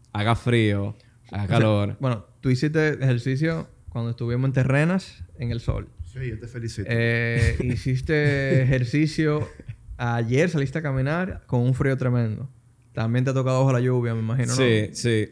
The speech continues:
Speaker 1: Esa es la cosa que te fuerza tú tener que hacer el challenge, no importa lo que esté sucediendo allá afuera. Yo recuerdo días que eran las once y media de la noche,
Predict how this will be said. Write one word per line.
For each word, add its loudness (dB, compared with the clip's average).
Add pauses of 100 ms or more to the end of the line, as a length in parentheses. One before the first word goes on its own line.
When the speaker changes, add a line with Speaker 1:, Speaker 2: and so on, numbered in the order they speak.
Speaker 1:
Esa 0
es 0
la -2
cosa -2
que -4
te -2
fuerza -6
tú -2 (840)
tener 0
que -4
hacer -2 (140)
el -6
challenge, -4
no -2
importa -4
lo -2
que -6
esté -6
sucediendo -6
allá -2
afuera. -8 (680)
Yo -2
recuerdo 0
días 2
que 0
eran 0
las -4
once -4
y 0
media 0
de -2
la -4
noche, -6